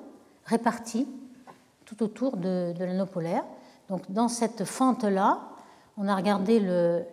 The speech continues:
la brillance ici. On voit que la brillance tombe à zéro. Il n'y a absolument aucune mer d'étoiles autour. Donc on pense que ce, ce prototype-là est dû à une accrétion de gaz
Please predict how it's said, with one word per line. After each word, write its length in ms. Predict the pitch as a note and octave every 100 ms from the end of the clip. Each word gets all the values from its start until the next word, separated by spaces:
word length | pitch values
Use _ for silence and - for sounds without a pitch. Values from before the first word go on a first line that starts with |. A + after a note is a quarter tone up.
| -
la 120 | F3
brillance 520 | D#3 G3 G#3 A3+ C#4
ici. 300 | - - A3+ A#3
On 80 |
voit 200 | F3+ G#3
que 200 | B3 -
la 240 | G3+ F#3 F3+
brillance 320 | F3 G#3+ A3
tombe 160 | G3+ F3
à 80 |
zéro. 460 | E3+ G3+ E3+ G#3+ - - - - - -
Il 60 |
n'y 20 |
a 40 | F3+
absolument 560 | - B3 A#3 A3 B3 A#3+
aucune 840 | G#3 - - B3 G#3 F3+ E3+ E3+
mer 280 | E3+ G#3 G3
d'étoiles 560 | E3 F3+ F#3 F#3 F3 - F#3
autour. 380 | - G#3 C4 - - - -
Donc 140 | F#3+
on 60 | G3
pense 260 | A#3 B3+
que 120 | B3+ G3+
ce, 520 | - - A#3+ G#3+ G#3
ce 120 | -
prototype-là 640 | A3 A#3 G#3+ G3+ F#3+ G#3 A3+
est 80 |
dû 260 | F#3+ F3 A#3
à 140 | G#3
une 120 | F3+ F#3
accrétion 520 | G#3 - G3+ - A3 - - _ _
de 60 | F#3+
gaz 380 | E3+ F3+ C4